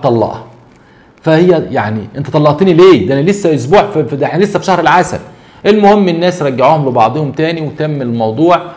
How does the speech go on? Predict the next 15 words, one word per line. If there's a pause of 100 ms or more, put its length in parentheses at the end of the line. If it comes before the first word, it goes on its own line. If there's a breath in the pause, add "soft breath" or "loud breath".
(160 loud breath)
وقالوا
عشان
هي
حامل
كمان (340 loud breath)
خليك
ت-،
بنتك
تتربى (280 loud breath)
في
عزك.
المهم (440 loud breath)
البنت، (420 loud breath)
آه،
عاشت